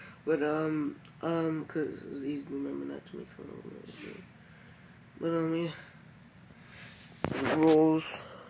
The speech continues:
in the middle, right here. See, look, it's like, like that. I'm not even, like, moving, moving the, the ring itself.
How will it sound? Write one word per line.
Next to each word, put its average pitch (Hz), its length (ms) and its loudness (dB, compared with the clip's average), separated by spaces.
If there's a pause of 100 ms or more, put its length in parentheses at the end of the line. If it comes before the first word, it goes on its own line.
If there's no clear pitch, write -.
in 139 60 -2
the 139 60 2
middle, 143 400 0 (500)
right 143 100 -4
here. 143 380 -2 (1040)
See, - 120 -8
look, - 180 -2
it's - 220 -6
like, - 300 -4 (760)
like - 220 -10
that. - 420 -6 (1600)
I'm 185 80 4
not 190 160 10
even, 170 260 8
like, 160 220 8
moving, 156 580 6 (840)
moving 156 840 6
the, 143 340 6 (480)
the - 100 -2
ring 139 440 2
itself. 147 420 0